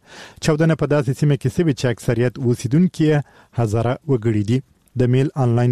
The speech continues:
په لیکنه، له افغانستانه د امریکا په رهبرۍ د ائتلافي ځواکونو له وتلو او د طالبانو تر واکمنېدو وروسته دا په افغانستان کې خونړۍ حملې بلل سوي دي. خپرونه زیاتوي، د داعش ډلې خراسان څانګې د کابل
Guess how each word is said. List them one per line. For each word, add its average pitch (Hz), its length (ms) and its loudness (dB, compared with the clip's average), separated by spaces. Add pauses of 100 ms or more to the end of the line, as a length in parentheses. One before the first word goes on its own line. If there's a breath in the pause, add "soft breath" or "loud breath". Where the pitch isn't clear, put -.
په 110 160 -2
لیکنه، 170 300 0 (400 loud breath)
له 170 120 2
افغانستانه 170 460 2
د 151 160 0
امریکا 139 400 0
په 127 120 0
رهبرۍ 123 400 0
د 123 120 0
ائتلافي 117 480 -2
ځواکونو 120 420 0
له 104 120 0
وتلو 165 340 0 (380 loud breath)
او 160 140 2
د 156 140 -2
طالبانو 143 460 2
تر 135 160 2
واکمنېدو 123 500 0 (140)
وروسته 131 420 0
دا 123 140 0
په 123 100 0
افغانستان 117 440 0
کې 180 200 0
خونړۍ 143 400 2 (220)
حملې 120 380 2
بلل 104 320 -2
سوي 110 260 0
دي. 127 100 -2 (340)
خپرونه 135 440 0
زیاتوي، 127 360 0 (540 loud breath)
د 170 120 2
داعش 165 240 0
ډلې 170 240 2
خراسان 135 420 0 (120)
څانګې 117 640 -2
د 131 140 0
کابل 127 240 0